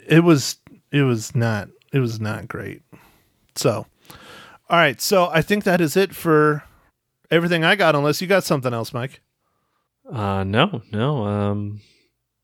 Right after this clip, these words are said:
Speaker 2: you know, uh, thanks everyone for participating in the contest last week, and we hope to bring you some more. And, uh, I guess that's it from us. So, uh,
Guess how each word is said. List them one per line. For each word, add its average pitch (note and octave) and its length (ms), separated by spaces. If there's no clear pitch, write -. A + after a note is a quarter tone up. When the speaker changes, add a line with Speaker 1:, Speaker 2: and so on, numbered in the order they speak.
Speaker 2:
you - 140
know, A2 240
uh, G#2 340
thanks C3 260
everyone C3+ 300
for B2 140
participating C3+ 680
in A#2+ 140
the A2+ 240
contest C3+ 640
last C#3 320
week, D#3 260
and G#2 440
we A#2 140
hope B2 220
to A#2 100
bring A#2+ 220
you B2 80
some A#2 200
more. C3+ 340
And, A#2 460
uh, A#2+ 640
I A#2 140
guess - 1040
that's C3+ 320
it D#3 160
from D3 200
us. F3+ 180
So, B2 460
uh, A2 160